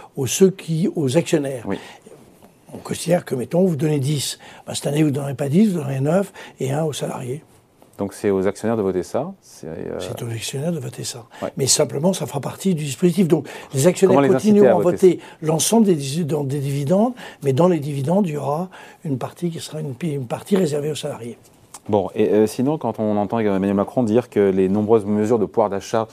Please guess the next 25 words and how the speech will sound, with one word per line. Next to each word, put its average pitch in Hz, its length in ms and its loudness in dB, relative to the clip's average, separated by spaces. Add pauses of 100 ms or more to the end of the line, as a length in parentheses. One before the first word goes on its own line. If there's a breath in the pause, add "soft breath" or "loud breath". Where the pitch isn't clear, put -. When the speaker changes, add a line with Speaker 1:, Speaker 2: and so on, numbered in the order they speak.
(360 loud breath)
Speaker 2:
euh, 95 260 2
promises 117 400 -2
par 98 160 0
Marine 98 300 -2
Le 98 80 0
Pen 147 120 2
ne 135 80 0
sont - 140 -4
pas 127 140 2
financées, 123 360 -4
il 117 60 0
parle 151 160 2
de, 101 140 2
de 98 120 -4
fausse - 360 -4
monnaie. 95 340 -2 (400 soft breath)
Est-ce - 160 -14
que 147 80 -2
l'argument 110 440 -2
pour 95 160 -6
vous 127 120 -6
est 131 40 -2
recevable, 87 600 -8
Jean-Hervé 85 240 -4
Lorenzi ? 87 420 -6